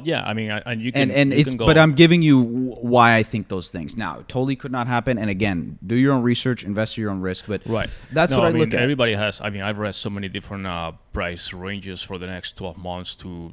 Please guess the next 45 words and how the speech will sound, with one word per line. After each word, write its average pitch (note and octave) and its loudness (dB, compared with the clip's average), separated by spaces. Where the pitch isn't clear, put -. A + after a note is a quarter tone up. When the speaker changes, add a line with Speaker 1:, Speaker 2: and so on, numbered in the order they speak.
Speaker 1:
to F2 -12
ten F#2 -12
years. F2+ -12
You F#2 -8
know, F2 -8
I F2 -8
mean, F2+ -10
it's F2 -10
just - -12
take - -10
your, F#2 -12
pick - -8
your, F#2 -10
uh, D#2 -10
your F2+ -18
choice. - -12
But F#2+ -8
yeah, C#3 -4
I A2 -4
mean, G#2+ -4
I, G#2 0
I, F#2+ 0
I G#2+ 0
think, G#2+ -8
um, F2 -8
you, - -16
you, G2+ -14
you G#2 -10
need A#2 -8
to A#2 -6
always G#2 -6
zoom G2+ -6
out, F2+ -6
if F2+ -18
you F2+ -12
will, F2+ -8
and F#2 -10
then, F2+ -8
uh, E2+ -8
at F#2 -12
all, F#2+ -6
whether A2 -10
it's A#2 -6
a F#2 -6
chart G2+ -6